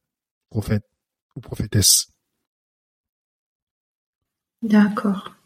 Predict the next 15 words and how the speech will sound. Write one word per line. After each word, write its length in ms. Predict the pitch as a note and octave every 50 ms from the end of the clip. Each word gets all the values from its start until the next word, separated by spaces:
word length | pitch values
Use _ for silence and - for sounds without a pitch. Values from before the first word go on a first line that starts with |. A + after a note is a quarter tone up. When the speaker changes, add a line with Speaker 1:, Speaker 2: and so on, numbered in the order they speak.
| _ _
Speaker 1:
Tu 120 | - - D3
vois, 140 | C3+ D3+ -
par 120 | - B2+
exemple, 220 | B2+ B2+ D3+ D3
dans 160 | B2 A#2+ A#2+ A#2+
Jean 160 | A#2 C#3 D3
chapitre 280 | - C#3 - - D3
neuf, 140 | D#3 E3 D3
verset 220 | B2 A#2 - - D3+
seize, 280 | - - G3 F#3 -
lorsque 220 | C#3+ D3 C#3+ - -
les, 200 | C#3+ B2+ A#2 A2+ A2 A2+ A#2 - -
les 220 | C3 B2 A#2 A2+ A#2
apôtres, 320 | A2+ A2+ - D#3 C3+ B2
les, 100 | A2+ -